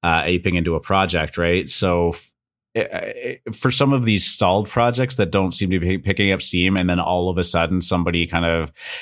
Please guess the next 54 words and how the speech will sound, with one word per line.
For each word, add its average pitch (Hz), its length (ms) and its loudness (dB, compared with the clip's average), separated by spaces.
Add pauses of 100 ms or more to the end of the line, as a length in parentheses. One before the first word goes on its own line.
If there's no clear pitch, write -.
stumbles 90 580 2
in 85 180 2
and 85 120 2
starts 85 260 0
going 85 220 0
nuts 80 240 0
on 85 140 2
them, 90 300 0
you 92 120 -4
know, 80 340 0
uh, 80 500 2 (140)
Pranksy. 85 640 0
I, 110 80 0
I, 120 300 2
I 123 40 2
don't 117 160 2
know 98 160 2
if 90 140 0
Pranksy 90 400 -2
would 85 140 -2
really 85 220 0
be 82 120 -2
somebody 82 480 -2
who 82 140 -2
would 80 160 -2
need, 82 360 0 (160)
um, 80 480 -2
the 92 80 -2
money 82 520 -2 (340)
to 92 80 -4
do 82 220 0
so, 98 320 2
but, 85 420 -2
uh, 80 240 0
yeah, 85 160 0
definitely 104 320 0
more 87 260 2
of 82 80 -2
an 85 100 -2
organic 78 680 -4
marketing, 76 680 -6
uh, 78 240 -4
mechanism 78 640 -4
that 76 100 -4
I 78 100 -2
think 80 280 -6
you'll 76 120 -6
see 78 420 -4 (300)
become 85 260 -6
a 80 60 -4
little 78 160 -4
bit 73 140 -6
more 78 180 -4
common. 76 400 -4